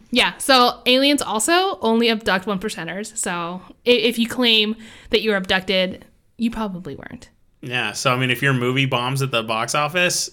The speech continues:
Speaker 2: you're not gonna get abducted.
Speaker 1: <laughs>
Speaker 2: So.
Speaker 1: Yeah. So you're safe, I guess.
Speaker 2: So with that, I conclude this end of episode encounter, counter,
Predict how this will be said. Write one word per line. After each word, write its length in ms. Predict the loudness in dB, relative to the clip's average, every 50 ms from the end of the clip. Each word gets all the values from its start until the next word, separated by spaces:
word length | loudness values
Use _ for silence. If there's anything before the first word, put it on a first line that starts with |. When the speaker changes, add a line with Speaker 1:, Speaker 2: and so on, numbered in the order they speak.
| -14 -10
Speaker 2:
you're 140 | -8 -4 0
not 180 | 2 2 2 2
gonna 120 | 0 0
get 120 | 0 -2 -2
abducted. 560 | -2 -4 -4 -4 -4 -8 -12 -12 -12 -6 2 4 6
Speaker 1:
<laughs> 20 | 6 6 6 6
Speaker 2:
So. 240 | 4 4 6 6 4 4 4 6 4 4 4 4 6 4 4 4 4 -4
Speaker 1:
Yeah. 440 | -4 -4 -4 -4 -2 -2 -4 -4 0
So 100 | -2 0
you're 200 | 0 2 0 -2 -4
safe, 500 | -6 -10 -8 -6 -4 -2 -2 -2 -2 -4 -16 -20 -20 -20 _ -20 _ _ _ -20 -18 -18 -18 -16 -8
I 120 | -6 -6 -6
guess. 500 | -4 -6 -4 -4 -4 -4 -6 -8 -14 -18 _ -20 -20 -20 -20 -20 _ _ _ _ _ _ _ _
Speaker 2:
So 220 | -2 0 2 2
with 280 | 4 4 2 2 2 2
that, 540 | 0 0 2 2 0 -4 -6 -10 -18 _ -20 _ _ _ _ _ _ _ _ _
I 160 | -2 -2 -2 0
conclude 880 | 2 0 0 0 2 2 2 4 4 2 2 0 -2 -4 -6 -6 -4
this 280 | -2 -2 -2 -2 -4 -2 -2
end 240 | -2 0 2 0
of 120 | 0 -2 0 -2
episode 680 | -2 -2 0 -2 -4 0 0 2 2 2 0 0 -2 -8 -14 -20 -20 _ _ 0
encounter, 720 | 2 2 2 0 -2 -2 0 0 0 0 0 -4 -10 -14 -14 -16 -14 _
counter, 380 | -14 -12 -12 -16 -18 _ -20